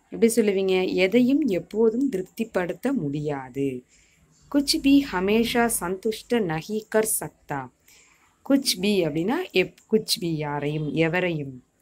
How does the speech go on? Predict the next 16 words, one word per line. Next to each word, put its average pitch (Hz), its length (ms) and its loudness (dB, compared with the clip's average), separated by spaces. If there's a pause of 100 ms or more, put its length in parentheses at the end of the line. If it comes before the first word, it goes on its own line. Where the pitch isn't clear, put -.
(260)
ஹமேஷா 202 600 2
எப்பொழுதும், 180 760 -4 (140)
சந்துஷ்ட 214 560 -4
நஹி 226 460 0
கர் 170 200 -6
சக்தா. 143 360 -12 (140)
சந்துஷ்டனா 196 640 -6 (180)
சாட்டிஸ்ஃபைடு. 139 640 -14 (600)
குச் - 280 -4
பி - 260 2
ஹமேஷா 208 560 -2
சந்துஷ்ட 175 460 -8
நஹி 190 500 -6
கர் 175 300 -4
சக்தா. 127 520 -10 (1500)
Next 254 360 0